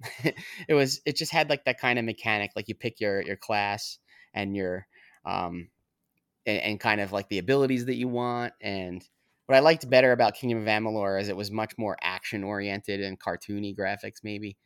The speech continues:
So it was kind of, it was a lot more immersive than, like, you know, the Bethesda games, I thought, like Fallout and Oblivion. So, um, the story was,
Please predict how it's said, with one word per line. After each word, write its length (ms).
So 160
it 60
was 140
kind 220
of, 140
it 40
was 120
a 60
lot 180
more 260
immersive 560
than, 200
like, 260
you 80
know, 120
the 100
Bethesda 500
games, 360
I 100
thought, 300
like 200
Fallout 540
and 100
Oblivion. 500
So, 280
um, 400
the 80
story 360
was, 280